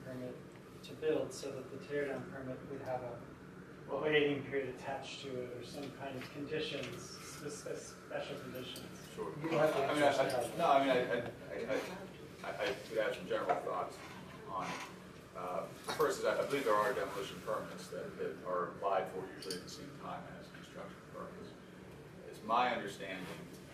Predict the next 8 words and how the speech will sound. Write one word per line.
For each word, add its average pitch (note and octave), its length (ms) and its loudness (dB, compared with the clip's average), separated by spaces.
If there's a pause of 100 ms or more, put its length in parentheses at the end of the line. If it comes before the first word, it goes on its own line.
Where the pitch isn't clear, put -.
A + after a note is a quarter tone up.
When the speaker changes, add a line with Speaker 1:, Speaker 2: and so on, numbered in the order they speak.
(240)
Speaker 2:
that F#2+ 260 4
the G2 160 2
office G2 680 4 (1120)
will A#2+ 240 8
be F#2+ 200 0
alerting F2 480 0 (380)
public F2 380 0 (280)
when F#2 420 -4